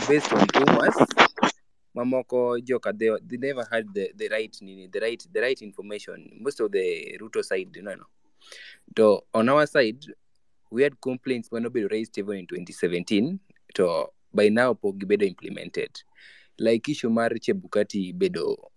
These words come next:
ok en independent, like, nitie kamoro, ka, ng'ama, ng'ama control e internally. Nikech kil-, kaluwore kaka nolendo, ka ne nitie ni o, o deal gi gicha independently, dowacho ni, We cannot announce this thing Let us wait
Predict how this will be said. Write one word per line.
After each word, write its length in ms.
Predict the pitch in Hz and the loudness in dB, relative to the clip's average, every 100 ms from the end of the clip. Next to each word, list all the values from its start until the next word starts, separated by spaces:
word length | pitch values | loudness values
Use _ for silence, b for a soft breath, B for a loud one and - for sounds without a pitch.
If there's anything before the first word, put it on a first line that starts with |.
| _ - | _ -8
ok 180 | 98 | 0
en 120 | 110 113 | 2 2
independent, 640 | 104 92 98 90 - - | 0 -2 -2 -2 -8 -6
like, 300 | 92 87 - - _ _ _ _ | 0 0 -2 -16 _ _ _ _
nitie 220 | - 139 | -2 2
kamoro, 440 | - 107 110 113 113 - - | 2 2 4 2 0 -8 -4
ka, 140 | 110 - 113 | -2 -2 -6
ng'ama, 320 | 113 113 131 123 | -2 0 0 -2
ng'ama 300 | 120 123 139 | -2 0 -2
control 560 | - 107 - 107 92 | -2 -6 -2 -2 -2
e 120 | 87 - _ _ - | -6 -12 _ _ -12
internally. 560 | 113 113 98 87 85 - _ _ _ - _ _ 110 | -4 -2 -2 -4 -12 -16 _ _ _ -20 _ _ -8
Nikech 200 | - - | -8 -2
kil-, 200 | 143 135 | -2 4
kaluwore 420 | 156 143 135 131 | 6 8 6 6
kaka 220 | 127 113 | 2 0
nolendo, 540 | 110 117 123 127 101 - | -4 -2 -2 -4 -6 -4
ka 100 | 135 | -4
ne 120 | 147 | -4
nitie 220 | 131 147 | -4 -4
ni 220 | 143 139 - - | -2 -6 -8 -10
o, 100 | 117 | -6
o 100 | 127 | -6
deal 200 | 139 135 | -4 -6
gi 160 | 131 120 | -8 -10
gicha 200 | 123 139 | -4 -4
independently, 680 | 117 104 101 123 117 - 92 | -2 -6 -6 -4 -4 -6 -10
dowacho 380 | 95 120 127 120 | 0 0 0 -2
ni, 120 | 123 120 110 | -6 -8 -12
We 80 | |
cannot 280 | 113 127 143 | -6 -4 0
announce 340 | 123 120 139 117 | -2 -2 -10 -10
this 160 | 135 | -18
thing 300 | - 107 156 - _ _ _ - - | -18 -18 -18 -20 _ _ _ -20 -6
Let 120 | 127 | 2
us 180 | 139 120 | 4 6
wait 440 | 123 165 220 - | 6 6 4 -8